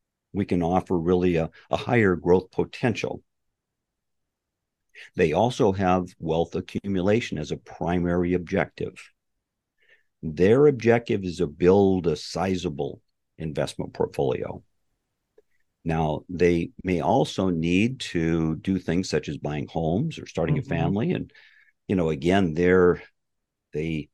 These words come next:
Speaker 1: they want, though, to be secure in retirement. They do have typically a higher risk tolerance,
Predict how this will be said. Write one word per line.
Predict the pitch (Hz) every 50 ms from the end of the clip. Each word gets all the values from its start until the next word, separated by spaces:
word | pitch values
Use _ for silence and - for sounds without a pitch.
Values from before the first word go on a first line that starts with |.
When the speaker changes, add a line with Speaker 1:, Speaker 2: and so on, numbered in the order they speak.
| _ _
Speaker 1:
they | - 87 82
want, | 80 78 82 101 113 113 - -
though, | 82 80 82 76 76 80 98 139 - _ _ _ _ _ _ _ _ _ _
to | - - 87
be | 78 82
secure | 76 - - 82 - - - 78 71 69 71 78 -
in | - - 73 71 67 69 71 71 - _ _ _
retirement. | - 71 - - - - - - - - - _ _ _ _ _ _ _ _ _ _ _ _ _ _ -
They | - 78 73
do | 65 62 - 80 90 113 123
have | 120 120 113 110 110 117 117 - _ _ _
typically | - - 147 143 - 151 139 - 139 139 139
a | 127 120
higher | - 104 98 104 110 110
risk | 104 87 90 92 - - -
tolerance, | - - 107 104 101 85 71 69 - - - - -